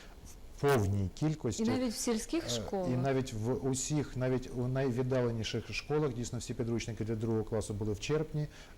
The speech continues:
Speaker 1: е, в, на початку, е, серпня, ну, в середині серпня, е, всі підручники для учнів п'ятих класів.
Speaker 2: Мгм.
Speaker 1: Я можу сказати, що, е, в цьому році це фактично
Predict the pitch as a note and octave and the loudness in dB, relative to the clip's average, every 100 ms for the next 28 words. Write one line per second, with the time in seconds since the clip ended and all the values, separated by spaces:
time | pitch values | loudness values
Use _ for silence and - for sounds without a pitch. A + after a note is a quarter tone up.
0 | A#2+ A#2+ A2 A#2 B2 A#2+ A#2+ A#2 - B2+ | 0 0 0 0 2 2 0 -2 -2 -2
1 | A#2 - A2+ A2 A#2 A2+ G#2 - D3+ - | -2 -2 -2 -2 0 2 2 2 2 2
2 | C3 A#2 - B2+ A#2 A#2 A2+ B2+ A#2 A#2 | -2 -2 0 0 2 0 -2 -2 -2 -2
3 | A2+ A2 A2+ G#2 C3 A2+ A#2 A#2 A2 G#2+ | -2 0 -2 -2 -2 0 0 0 -2 0
4 | G#2+ A#2 G#2 - G2+ F#2 - F#2 D#2 - | 0 -2 -4 -2 -2 -2 -4 -6 -6 -8
5 | - G3+ G3+ G3 - B2+ C3 - C3 C#3+ | -6 -4 -4 -4 -2 0 0 0 0 0
6 | C3 - - B2 B2 A#2+ A#2 - C3+ B2+ | 0 -2 0 2 2 2 0 -2 -2 0
7 | C3 C3 A#2 - A2 A#2+ B2 - A2+ | 2 0 -2 -2 -4 -2 -2 -2 -4